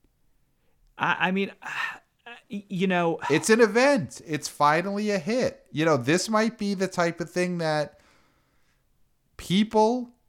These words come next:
Speaker 2: will read stories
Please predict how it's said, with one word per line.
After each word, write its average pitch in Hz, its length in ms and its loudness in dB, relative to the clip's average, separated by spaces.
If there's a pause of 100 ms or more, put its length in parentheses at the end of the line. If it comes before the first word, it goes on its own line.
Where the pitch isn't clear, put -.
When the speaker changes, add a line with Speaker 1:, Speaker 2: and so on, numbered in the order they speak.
(160)
Speaker 2:
will 131 600 2 (880)
read 117 300 -2
stories 127 680 0